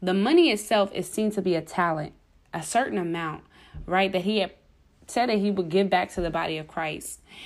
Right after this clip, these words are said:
And the land is the life that he has now had, he has and now, um, in Christ. And so when we look at it this way, the life that God brought,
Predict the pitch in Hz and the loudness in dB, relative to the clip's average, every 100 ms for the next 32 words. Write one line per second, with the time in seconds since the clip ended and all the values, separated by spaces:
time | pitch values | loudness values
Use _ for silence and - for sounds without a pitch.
0 | - 190 202 190 202 277 269 190 175 202 | -8 0 2 2 0 0 0 0 -2 0
1 | 226 - 180 190 226 214 196 190 - 180 | -2 -2 -4 -4 -6 -4 -2 -4 -2 -2
2 | 190 190 185 165 - - - - 202 190 | -2 -4 -4 -4 -4 -8 -16 -8 -4 -2
3 | 185 190 180 - 170 165 175 170 160 - | -2 0 -2 -2 -6 -2 -2 -2 -6 -10
4 | - - - - - 180 170 165 131 - | -18 -18 -20 -10 -2 0 0 -4 -6 -8
5 | - 185 - - 135 143 160 - 190 190 | 0 0 0 0 0 0 -2 -4 -4 0
6 | 196 185 185 180 214 302 220 196 165 175 | 2 2 0 0 0 2 2 2 -2 0
7 | 202 285 208 170 160 160 180 _ _ _ | 0 0 -2 -2 -2 -4 -8 _ _ _
8 | _ _ _ _ _ - 214 180 202 240 | _ _ _ _ _ -4 2 6 6 4
9 | 214 190 - 190 180 180 175 175 170 | 2 0 -2 -4 2 2 2 0 -2